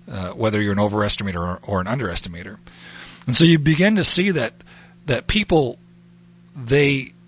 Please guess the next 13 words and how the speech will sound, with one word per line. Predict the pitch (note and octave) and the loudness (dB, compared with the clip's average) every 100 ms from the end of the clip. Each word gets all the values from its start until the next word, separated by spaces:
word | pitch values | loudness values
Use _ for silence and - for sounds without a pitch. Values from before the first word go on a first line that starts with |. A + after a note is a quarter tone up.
| _ - C#3 | _ -20 -4
they | C3+ B2 | 0 0
identify | B2+ A#2+ C#3+ F3+ A3 - C#3+ | 0 0 2 4 2 0 -2
with | B2 - | -2 -2
these | A2+ | -2
groups | - C#3 - - | 0 0 2 2
so | C3+ E3+ | 2 2
strongly | - - D3+ F3+ B2+ E2 F#2 - - - - _ _ - | 2 2 -2 -2 -4 -12 -18 -20 -20 -20 -20 _ _ -4
that | C3 - | -4 0
they | C3 | 2
start | - E3 F3+ E3+ | 4 2 -2 -2
to | C3+ | -2
lose | B2+ D#3 D#3+ - | 0 0 0 0
their | C3 A2+ A2 | -2 -4 -6